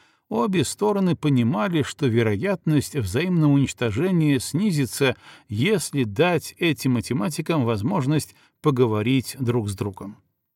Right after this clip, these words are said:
В тысяча девятьсот семьдесят первом году в Вильнюсе, в Литве, состоялась беспрецедентная встреча специалистов по теории игр из Америки, Европы и Советского Союза.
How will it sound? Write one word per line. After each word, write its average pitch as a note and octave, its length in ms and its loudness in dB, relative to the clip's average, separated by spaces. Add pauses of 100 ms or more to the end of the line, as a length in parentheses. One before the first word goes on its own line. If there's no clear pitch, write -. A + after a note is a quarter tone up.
(920)
В - 100 -20
тысяча F#3+ 560 0
девятьсот A#2+ 720 0
семьдесят E3+ 680 -2
первом D3+ 440 2
году C3 640 0
в - 60 -4
Вильнюсе, A2+ 600 0
в G2 60 -4
Литве, B2 540 -2 (340)
состоялась D#3 880 -2
беспрецедентная D3 1160 0
встреча D#3 560 -4
специалистов C3+ 920 -2 (200)
по D3 180 2
теории C#3 500 2
игр C#3 440 2
из G#2 180 -2
Америки, D#3+ 720 -2 (220)
Европы C3 760 0 (240)
и D3+ 220 0
Советского A#2+ 680 -2
Союза. G2+ 520 -6